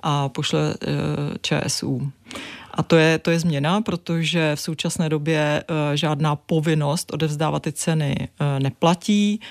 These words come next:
Dodavatelé se tomu bránili, že vlastně je to jejich obchodní tajemství, eh, takže je to na principu dobrovolnosti a i proto z, z toho vzniklo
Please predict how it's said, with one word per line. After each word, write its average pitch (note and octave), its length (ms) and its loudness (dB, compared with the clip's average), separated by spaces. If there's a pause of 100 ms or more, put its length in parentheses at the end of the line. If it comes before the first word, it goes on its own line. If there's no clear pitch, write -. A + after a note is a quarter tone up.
(100)
Dodavatelé D#3 500 0
se - 140 -6
tomu D3+ 200 -2
bránili, D3+ 520 2
že D#3 120 0
vlastně D3+ 300 -2
je D3 80 -2
to - 80 -2
jejich D3 180 0
obchodní D3 480 -2
tajemství, F3+ 880 2
eh, - 800 -4
takže D#3 240 2
je D3+ 60 2
to E3 100 0
na D#3 100 2
principu D#3+ 600 0
dobrovolnosti F3+ 920 2
a - 100 -2
i D#3+ 120 -8
proto D#3+ 340 -6
z, D#3+ 160 -6
z - 100 -10
toho E3 220 2
vzniklo D#3+ 600 0